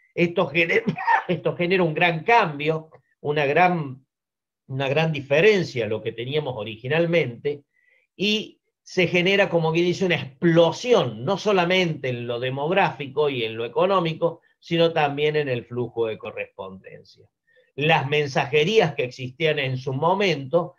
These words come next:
se ayornan a la exi-, a la, a la creación de las vías férreas,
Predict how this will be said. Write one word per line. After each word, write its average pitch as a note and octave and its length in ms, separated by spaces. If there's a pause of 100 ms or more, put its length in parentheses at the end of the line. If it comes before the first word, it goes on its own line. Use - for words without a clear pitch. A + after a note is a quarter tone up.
(140)
se - 180
ayornan D3+ 680
a A#2+ 80
la A#2+ 80
exi-, A#2 320
a B2+ 80
la, B2 220
a A2 220
la A2 200
creación C3 680
de A2+ 100
las G#2 160
vías D3 320
férreas, D#3+ 640